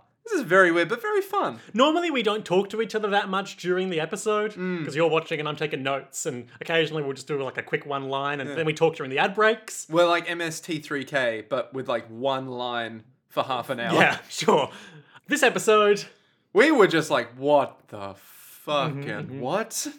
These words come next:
Speaker 2: And I was not engaging. <laughs>
Speaker 1: You just sat there with your head down almost the whole time going, "Mm-hmm,
Speaker 2: Type, type,
Speaker 1: yep."
Speaker 2: type, type. Oh, this is good stuff. I gotta get this.
Speaker 1: Although we did get the best onomatopoeia in the series
Speaker 2: I
Speaker 1: thus
Speaker 2: missed
Speaker 1: far.
Speaker 2: it. I missed it. I was taking
Speaker 1: It was
Speaker 2: notes.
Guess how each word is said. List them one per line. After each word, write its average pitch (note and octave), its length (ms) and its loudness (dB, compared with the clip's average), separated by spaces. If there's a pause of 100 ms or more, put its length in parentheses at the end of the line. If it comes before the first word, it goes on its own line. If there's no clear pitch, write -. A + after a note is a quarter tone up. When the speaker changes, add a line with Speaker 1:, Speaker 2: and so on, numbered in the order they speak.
Speaker 2:
And C3 80 -10
I B2+ 80 0
was C3 160 -4
not D3+ 240 -2
engaging. C3 680 -2
<laughs> - 40 -20 (600)
Speaker 1:
You A3 120 0
just C4+ 200 -2
sat G#3 220 2
there C#3+ 140 4
with C#3 100 -2
your D3+ 80 0
head E3 220 2
down C3 260 2
almost D#3+ 260 -4
the D#3 80 0
whole F3+ 280 0
time D#3+ 280 -2
going, C#3 260 0
"Mm-hmm, A2+ 260 -20
Speaker 2:
Type, A#2+ 220 -14
type, C3 140 -4
Speaker 1:
yep." B2 80 -8
Speaker 2:
type, B2+ 200 0
type. B2+ 220 -6 (340)
Oh, C3+ 160 0
this C3 140 -2
is B2+ 100 -8
good C3 200 -6
stuff. B2 340 0
I C3 60 -4
gotta C#3 200 0
get C#3 240 0
this. F3+ 380 0
Speaker 1:
Although E3+ 180 4
we F3 80 2
did F#3 220 -6
get E3 200 0
the C#3+ 100 0
best C#3+ 380 0
onomatopoeia C3 720 -6
in B2 160 -14
the A2 60 -14
series A#2+ 340 -8
Speaker 2:
I F#3 80 6
Speaker 1:
thus G3 80 4
Speaker 2:
missed G3+ 160 0
Speaker 1:
far. C3 140 0
Speaker 2:
it. - 100 -12
I D#3 80 -8
missed D#3+ 200 -6
it. D3 40 -4
I B2 80 -2
was B2 80 -6
taking D3 140 -4
Speaker 1:
It D3 80 -6
was - 20 -6
Speaker 2:
notes. C#3 260 -4